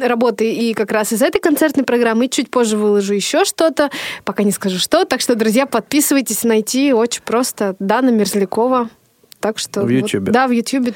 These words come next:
Speaker 1: целый канал мой.
Speaker 2: Замечательно. Ну, а, м, такой, э, вопрос у меня ещё к тебе, что ведь, э, проблема, ну, на мой взгляд, э, для незрячего исполнителя,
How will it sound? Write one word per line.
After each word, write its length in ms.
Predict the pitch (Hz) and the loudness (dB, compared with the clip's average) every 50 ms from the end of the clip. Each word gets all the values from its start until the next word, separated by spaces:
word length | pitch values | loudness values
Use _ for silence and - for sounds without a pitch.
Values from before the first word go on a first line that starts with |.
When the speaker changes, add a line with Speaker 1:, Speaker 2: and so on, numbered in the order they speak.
| - - - | -8 -8 -4
Speaker 1:
целый 240 | - 262 269 269 - | -2 0 0 0 0
канал 320 | - 190 185 185 180 185 | -2 -2 -2 -2 -2 -2
мой. 160 | 180 170 - - | -4 -6 -4 -2
Speaker 2:
Замечательно. 920 | 120 113 139 156 185 208 202 - 185 170 160 - - 147 143 135 127 131 - - - - - - - | -2 0 2 2 2 2 2 2 0 0 0 0 -2 0 0 0 -2 -4 -6 -10 -12 -10 -6 -2 2
Ну, 200 | 160 185 196 - - | 2 2 2 0 0
а, 260 | - 151 151 156 151 156 151 - _ - | -2 0 0 2 0 -2 -4 -6 _ -2
м, 540 | - 143 139 139 139 139 135 131 127 127 - - | 0 2 4 4 4 4 4 2 0 -2 -2 -2
такой, 560 | - 143 139 - - - 165 165 156 147 135 - - - - | -2 -2 -2 -2 0 2 4 4 4 2 0 -2 -6 -6 -2
э, 300 | 135 131 131 127 123 123 | 0 0 2 2 2 2
вопрос 420 | 123 131 135 139 175 196 202 - 151 | 2 0 0 2 2 2 2 2 2
у 40 | |
меня 220 | 143 139 131 127 123 | 2 4 4 4 2
ещё 240 | 120 - - 123 113 | 2 2 0 -2 -2
к 80 | - - | -2 -4
тебе, 220 | - 123 123 117 | -2 0 0 0
что 320 | - - - 143 139 139 143 - - - - - - - - - - - - - - - _ _ _ _ _ - | 0 0 0 0 0 0 -2 -6 -14 -14 -12 -14 -14 -14 -16 -16 -18 -18 -20 -20 -20 -20 _ _ _ _ _ -2
ведь, 440 | 123 135 147 143 143 - - - - | 0 0 0 0 -2 -4 -2 0 2
э, 400 | 147 147 143 139 135 135 135 127 131 | 2 4 4 4 4 4 2 0 -2
проблема, 760 | - 139 143 143 151 165 185 196 190 175 165 160 151 147 - - - - | -4 -4 -4 -2 0 0 0 2 2 2 0 0 0 -2 -4 -6 -10 -4
ну, 160 | - 147 147 139 | -2 0 2 2
на 120 | 135 143 | 2 2
мой 180 | 143 143 131 123 | 2 2 2 0
взгляд, 560 | 110 113 113 120 113 113 110 104 - - - - | 0 -2 -2 0 0 0 0 0 -2 -6 -6 -2
э, 260 | 113 110 107 104 101 | 0 0 0 0 -2
для 260 | 101 110 120 127 135 | 0 0 2 2 2
незрячего 480 | 139 131 127 131 131 127 120 - - 120 | 2 2 2 2 2 0 0 0 0 0
исполнителя, 800 | 113 110 - 131 135 151 175 196 185 - 160 147 147 139 135 | 0 0 0 0 2 2 2 2 2 2 2 2 4 2 2